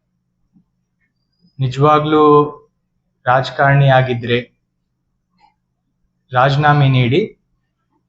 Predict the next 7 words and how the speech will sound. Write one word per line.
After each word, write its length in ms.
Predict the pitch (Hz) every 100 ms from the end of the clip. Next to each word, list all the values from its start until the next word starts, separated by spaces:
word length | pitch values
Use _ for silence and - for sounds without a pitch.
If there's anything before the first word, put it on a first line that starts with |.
| _ 147
ನಮ್ 240 | 143 151
ವಿರುದ್ಧ 300 | 139 139 131 139 120 - - _ _ _ _ -
ಸ್ಪರ್ಧೆ 440 | - 143 143 165
ಮಾಡ್ರಿ 380 | 160 135 123 127
ಅಂತಕ್ಕಂಥ 500 | 120 113 117 113 117
ಸವಾಲ್ 400 | 151 135 123 123
ಹಾಕಿದ್ರು. 440 | 113 110 101 -